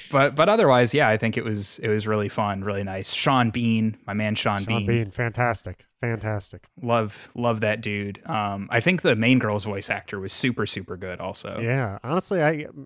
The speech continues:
Speaker 2: I didn't even think about how good the performances were until I watched some more reviews, and I was, and everyone was saying that, and I was like, "You know what? They were really damn good. Why didn't I, why didn't I give these people credit?"
Speaker 1: Yeah, it's, it's not always easy to connect in a, an animated movie, especially one that's so stylized like that.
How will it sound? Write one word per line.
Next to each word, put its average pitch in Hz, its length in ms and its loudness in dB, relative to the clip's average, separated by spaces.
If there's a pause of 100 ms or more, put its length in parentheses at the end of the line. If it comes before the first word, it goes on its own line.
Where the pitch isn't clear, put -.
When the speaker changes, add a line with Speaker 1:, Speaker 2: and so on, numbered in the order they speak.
(140)
Speaker 2:
I 143 200 0
didn't 175 180 -2
even 143 160 0
think 139 200 -4
about 113 300 -4
how 117 120 -4
good 110 140 -8
the - 40 -20
performances 113 560 -6
were 107 140 -4
until 113 240 -6
I 107 180 0
watched 107 380 -4
some 110 100 -6
more 107 160 -2
reviews, 107 460 -6
and 110 100 -4
I 107 80 -2
was, 104 320 -8
and 113 80 -8
everyone 110 360 -4
was 104 120 -10
saying 113 300 -4
that, 127 120 -2
and 110 100 -6
I 107 40 -2
was 101 100 -6
like, 98 240 -8
"You 104 120 -10
know 165 100 -6
what? 233 180 -10
They 202 120 -4
were 165 200 -2
really 110 260 -2
damn 92 260 -6
good. 90 260 -10 (200)
Why 120 160 -10
didn't 151 180 -6
I, 139 160 0
why 131 240 -6
didn't 175 140 -2
I 170 40 2
give 151 180 -2
these 147 160 -2
people 139 220 -6
credit?" 110 320 -4 (180)
Speaker 1:
Yeah, 185 360 2
it's, - 360 0
it's 160 200 2
not 180 160 4
always 185 280 2
easy 139 260 0
to 120 60 2
connect 120 440 0
in 110 100 0
a, 98 400 -2
an 127 80 -2
animated 113 440 4
movie, 107 340 -2
especially 107 420 -2
one 104 200 0
that's 101 160 -4
so 104 220 0
stylized 113 720 -2
like 143 200 -2
that. 165 320 -2